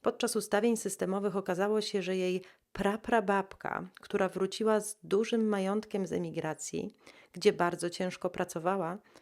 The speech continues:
została okradziona przez przechodzący front wojenny. Ona i jej rodzina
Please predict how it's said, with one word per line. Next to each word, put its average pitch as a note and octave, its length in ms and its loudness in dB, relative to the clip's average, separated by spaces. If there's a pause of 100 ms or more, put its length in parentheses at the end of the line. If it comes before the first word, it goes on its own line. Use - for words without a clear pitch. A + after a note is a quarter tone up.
(320)
została A#3+ 560 4
okradziona G#3 520 2
przez - 260 -6
przechodzący F3 960 -2
front D#3+ 400 -2
wojenny. - 680 -4 (1160)
Ona F#3 460 2 (720)
i G#3+ 60 2
jej A3 220 6
rodzina F#3+ 540 0